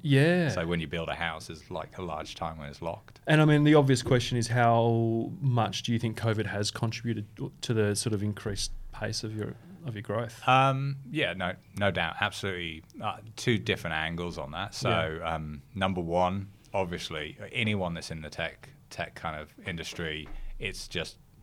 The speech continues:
Speaker 2: kind of pushed people that direction. That the barriers that were there before covid hit
Speaker 1: Yep.
Speaker 2: suddenly disappeared as people just went, "We need to get stuff done. We need to enable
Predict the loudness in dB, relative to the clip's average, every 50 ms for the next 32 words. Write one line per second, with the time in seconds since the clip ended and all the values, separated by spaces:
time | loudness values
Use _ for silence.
0 | -14 -8 -6 -6 -6 -6 -8 -6 -2 -2 0 0 -2 -6 -6 -6 -6 -6 -6 -6
1 | -6 -8 -8 -8 -8 -8 -6 -6 -4 -4 -6 -8 -10 -10 -12 -12 -10 -10 -12 -12
2 | -10 -10 -8 -6 -4 -2 0 0 0 2 0 0 0 -2 -6 -8 -8 -8 -8 -8
3 | -6 -4 -4 -4 -4 -4 -6 -8 -10 -12 -12 -12 -8 -6 -6 -4 -4 -4 -4 -6
4 | -6 -10 -12 -8 -4 -4 -4 -4 -4 -4 -4 -4 -4 -4 -4 0 2 2 2 2
5 | 0 -2 -4 -2 -2 -2 -4 -4 -6 -6 -6 -6 -6 -8 -6 -6 -6 -4 -6 -8
6 | -10 -12 -14 -12 -8 -8 -8 -6 -8 -8 -8 -8 -10 -8 -8 -8 -8 -8 -10 -12
7 | -12 -14 -14 -12 -10 -8 -8 -8 -8 -10 -10 -10 -8 -6 -6 -4 -4 -6 -8 -10
8 | -12 -10 -10 -12 -12 -12 -12 -10 -8 -8 -8 -8 -10 -12 -12 -14 -14